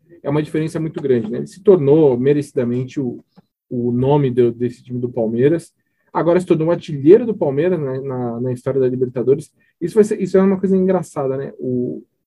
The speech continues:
o Alex segurou por vinte anos esse, esse <laughs> recorde. E agora ele vai ver dois caras do elenco, pelo menos dois caras, brigando aí pela primeira posição, abrindo vantagem em relação a ele, sendo que tem ainda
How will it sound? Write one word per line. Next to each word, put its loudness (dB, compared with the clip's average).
o 0
Alex 0
segurou 0
por -4
vinte 0
anos -4
esse, -10
esse -6
<laughs> -4
recorde. -2
E 2
agora 4
ele 2
vai 0
ver -2
dois -2
caras -6
do -4
elenco, -4
pelo 2
menos -2
dois -8
caras, -10
brigando 0
aí 2
pela -2
primeira -4
posição, -4
abrindo -4
vantagem -6
em -6
relação -8
a -4
ele, -4
sendo -6
que -18
tem -6
ainda -6